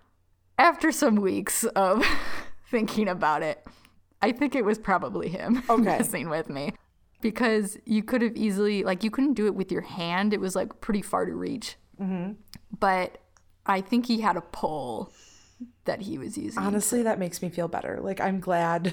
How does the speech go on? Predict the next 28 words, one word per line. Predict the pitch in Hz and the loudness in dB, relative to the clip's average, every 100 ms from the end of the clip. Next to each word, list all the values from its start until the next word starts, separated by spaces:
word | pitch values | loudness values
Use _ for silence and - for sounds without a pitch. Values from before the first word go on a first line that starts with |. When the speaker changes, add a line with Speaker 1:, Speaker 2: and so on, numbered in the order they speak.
| - | -6
Speaker 1:
Yeah. | 143 - 202 | -8 -8 -8
Speaker 2:
<laughs> | - | -2
I'm | 247 226 | 0 0
glad, | 170 95 - 160 | 0 -2 -4 -4
because | 196 220 | 0 0
that | 220 226 | 2 0
slamming | - - 190 180 196 202 | 0 -2 0 0 0 -2
thing | 196 214 214 220 - - - - 185 | -2 -2 -2 -4 -8 -20 -20 -8 -2
is | 208 | 2
Speaker 1:
And, | 254 | 4
like, | 269 - | 4 6
Speaker 2:
pretty | 226 226 165 | 4 4 0
Speaker 1:
n- | - - _ _ _ _ _ _ _ _ | -8 -18 _ _ _ _ _ _ _ _
Speaker 2:
aggressive. | 208 - 160 - 147 117 - - 233 - | -2 2 2 2 -2 -4 -8 -8 -8 -10
<laughs> | - | -6
Speaker 1:
Nothing | 226 254 294 | -2 2 2
has | 311 269 | 2 0
happened | 240 208 208 185 | 2 0 0 -4
since, | - - 175 190 - - - - - - - | -4 -4 -2 0 -2 -4 -8 -12 -12 -16 -4
which | 196 180 | 0 0
also | - 180 196 190 | 2 0 2 0
makes | 185 185 | -2 -2
me | 202 | -4
think | 202 190 190 | -2 -4 0
that | 185 | 0
it's | 185 190 - | 0 -4 -6
probably | - 175 170 180 170 | -2 -2 -2 -4 -2
nothing. | 190 190 160 156 151 | -2 -4 -6 -6 -8